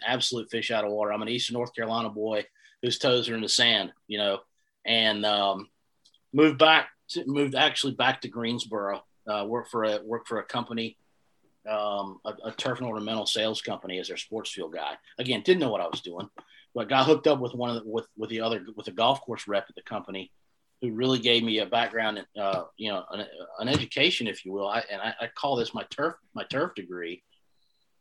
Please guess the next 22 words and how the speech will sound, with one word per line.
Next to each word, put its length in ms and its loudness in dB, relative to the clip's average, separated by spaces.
learning 280 2
about 320 2
what 300 2
fertilizers 520 2
are, 160 0
how 180 -2
they 120 -2
work, 340 -4
the 60 -10
different 280 -8
types, 640 0
you 100 -6
know, 300 -2
the 80 -14
different 280 -6
sort, 380 -2
the 80 -4
different 280 -8
N 120 -2
sources, 380 -4
the 80 -10
different 300 -12